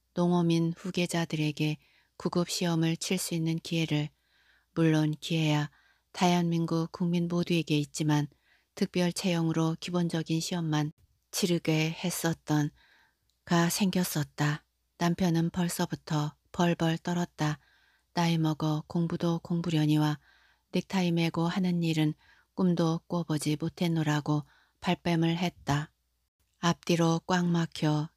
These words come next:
기가 더욱 막히는 발언들을 음암댁은 묵살하고 나라의 녹을 먹게 되는데 못할 일이 무엇 있느냐고 따지고 대들고 눈물로 하소연하고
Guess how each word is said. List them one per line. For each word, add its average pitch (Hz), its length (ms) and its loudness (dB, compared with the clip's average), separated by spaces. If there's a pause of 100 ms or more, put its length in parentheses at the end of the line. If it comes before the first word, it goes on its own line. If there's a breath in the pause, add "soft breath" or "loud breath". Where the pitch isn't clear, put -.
기가 170 380 -2
더욱 175 300 0
막히는 160 520 2
발언들을 160 600 0 (500 soft breath)
음암댁은 175 680 0
묵살하고 170 640 -4 (420)
나라의 170 500 2
녹을 175 280 0
먹게 170 320 -2
되는데 151 560 0 (480 soft breath)
못할 180 380 0
일이 170 260 2
무엇 180 200 0
있느냐고 165 600 0
따지고 151 680 -4
대들고 165 580 -2 (520 soft breath)
눈물로 170 440 2
하소연하고 170 880 -2